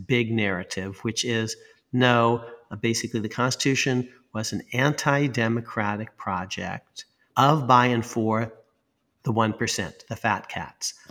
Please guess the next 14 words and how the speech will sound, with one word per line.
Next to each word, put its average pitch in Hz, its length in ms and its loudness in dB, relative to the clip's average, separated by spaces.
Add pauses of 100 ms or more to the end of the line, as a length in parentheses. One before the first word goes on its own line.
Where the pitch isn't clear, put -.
(180)
A 107 40 -4
revolutionary 143 1000 2
general, 107 600 0
a, 123 120 -2 (140)
a 127 60 -2
general 120 640 2 (400)
meeting 139 420 4
with 117 120 6
a 107 40 4
bunch 120 300 2
of 131 100 -2
plutocrats 135 760 2 (140)
behind 151 880 0 (260)
closed 139 680 -2